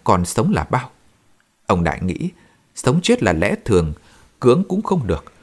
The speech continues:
và ông biết ngày gặp lại bà vợ chẳng còn bao xa. Một hôm, đường đột thấy chị Ngọc lên,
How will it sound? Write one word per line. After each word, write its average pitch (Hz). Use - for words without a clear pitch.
và -
ông 147
biết 233
ngày 82
gặp -
lại 82
bà 85
vợ 85
chẳng 71
còn 80
bao 120
xa. -
Một 78
hôm, 110
đường 123
đột 107
thấy 156
chị 95
Ngọc 90
lên, 160